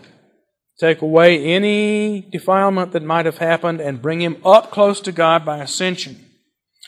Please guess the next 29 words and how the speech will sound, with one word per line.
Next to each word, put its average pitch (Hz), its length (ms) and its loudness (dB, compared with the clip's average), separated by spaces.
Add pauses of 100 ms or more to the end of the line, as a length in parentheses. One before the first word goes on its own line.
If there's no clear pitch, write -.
(400)
And 160 160 -6
the 160 80 0
ram 233 420 8
he 208 120 0
shall 190 280 0
perform 175 440 0
as 147 80 -4
a 143 60 -6
communion 190 420 -2
sacrifice 175 640 -4
of 135 120 -12
peace 208 280 -2
to 190 80 -6
Yahweh 175 460 2
with 160 140 -8
the 139 60 -10
basket 160 400 -2
of 156 100 -6
unleavened 156 440 0
bread. 156 380 0 (460)
The - 80 -20
palace 170 380 2
servant 165 320 -2
will 151 160 0
al-, 165 360 0
also 165 420 -2
offer 147 340 -6
his - 160 -10
tribute 170 720 -6